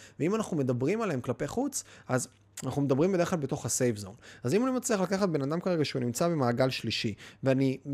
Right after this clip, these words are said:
זורק איזושהי הערה, אה, אה, שמייצרת קונוטציה מינית, או מייצרת קונוטציה שהיא, אה, לא בהכרח מינית, זה יכול להיות איזושהי,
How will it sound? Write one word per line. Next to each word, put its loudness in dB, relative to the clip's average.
זורק 4
איזושהי 2
הערה, 4
אה, 0
אה, 0
שמייצרת -2
קונוטציה 0
מינית, -2
או 0
מייצרת 0
קונוטציה -2
שהיא, 0
אה, 2
לא 4
בהכרח 0
מינית, 0
זה -2
יכול -2
להיות 0
איזושהי, 0